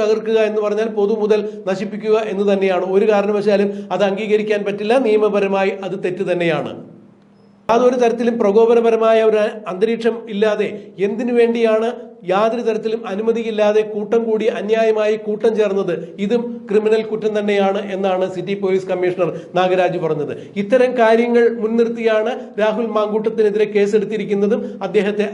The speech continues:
അറസ്റ്റ് ചെയ്തതും. ഇതിൽ രാഷ്ട്രീയ പ്രേരിതമായ മറ്റു യാതൊന്നും തന്നെയില്ല എന്നാണ് സിറ്റി പോലീസ് കമ്മീഷണർ നാഗരാജു പറയുന്നത്. എന്തായാലും സിറ്റീസ് പോലീസ് കമ്മീഷണർ പറയുന്നത് വെള്ളം തൊടാതെ വിഴുങ്ങുവാൻ കേരളത്തിലെ യൂത്ത് കോൺഗ്രസ്സുകാരും കോൺഗ്രസ് പ്രവർത്തകരും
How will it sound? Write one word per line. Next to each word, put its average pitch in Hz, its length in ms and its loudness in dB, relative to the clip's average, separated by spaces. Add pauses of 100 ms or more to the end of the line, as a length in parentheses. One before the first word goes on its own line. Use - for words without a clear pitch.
അറസ്റ്റ് 202 320 -4
ചെയ്തതും. 165 460 -2 (100)
ഇതിൽ 208 300 2
രാഷ്ട്രീയ 208 340 2
പ്രേരിതമായ 208 680 2 (120)
മറ്റു 190 160 -6
യാതൊന്നും 202 640 0
തന്നെയില്ല 196 500 0 (300)
എന്നാണ് 185 360 0
സിറ്റി 202 360 -6
പോലീസ് 196 280 2
കമ്മീഷണർ 180 580 -2 (380)
നാഗരാജു 175 640 0
പറയുന്നത്. 143 640 -4 (1700)
എന്തായാലും 226 400 4
സിറ്റീസ് 208 360 -2
പോലീസ് 240 320 4
കമ്മീഷണർ 233 440 2
പറയുന്നത് 214 720 2
വെള്ളം 214 280 2
തൊടാതെ 220 300 4
വിഴുങ്ങുവാൻ 208 560 -2
കേരളത്തിലെ 214 540 0
യൂത്ത് 208 260 0
കോൺഗ്രസ്സുകാരും 208 540 0
കോൺഗ്രസ് 214 400 0
പ്രവർത്തകരും 202 540 -2